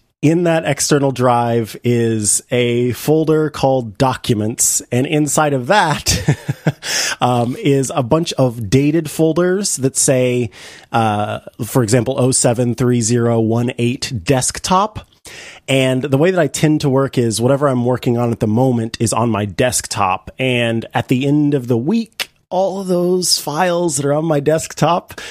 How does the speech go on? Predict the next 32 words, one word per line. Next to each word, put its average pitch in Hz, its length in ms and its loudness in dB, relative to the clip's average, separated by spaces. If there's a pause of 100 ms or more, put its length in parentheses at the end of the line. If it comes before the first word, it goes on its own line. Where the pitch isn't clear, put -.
(160)
go 117 160 2
into 123 200 2
a 113 40 -2
folder 196 540 2 (100)
that's 156 180 -2
dated 202 560 0
and 139 140 0
then 147 160 0
go 143 220 2
into 147 220 0
that 131 180 0
documents 120 520 0
folder 123 360 2
<laughs> - 60 -2 (140)
on 151 100 2 (100)
my 175 120 2 (460)
hard 143 220 -2
drive 127 680 -2
on 131 140 2
the 127 80 2
network. 110 500 -4 (380)
Uh, 143 300 2
it's 165 200 0
not 180 280 0
great. 127 480 0
It's - 160 -2
not 170 240 0
good. 127 400 2 (100)
It's - 260 -2
not 143 300 0
even 120 540 0 (420)
partially 120 720 0